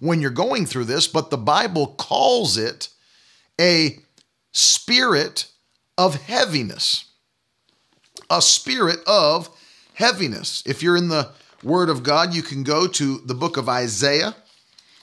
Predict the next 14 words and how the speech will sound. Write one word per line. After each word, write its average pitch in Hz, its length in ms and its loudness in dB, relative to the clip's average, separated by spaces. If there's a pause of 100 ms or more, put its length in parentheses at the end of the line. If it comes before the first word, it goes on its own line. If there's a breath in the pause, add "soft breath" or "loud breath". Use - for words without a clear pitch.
(160 soft breath)
and 160 140 0
you 170 80 -2
can 160 160 -2
go 151 160 0
to 147 60 -2
the 131 100 -6
sixty-first - 1200 0 (600)
chapter 180 680 -2 (500)
of 151 180 2
Isaiah, 139 640 0 (880)
and 202 160 0
listen 220 280 2
to 196 100 -2
what 196 340 0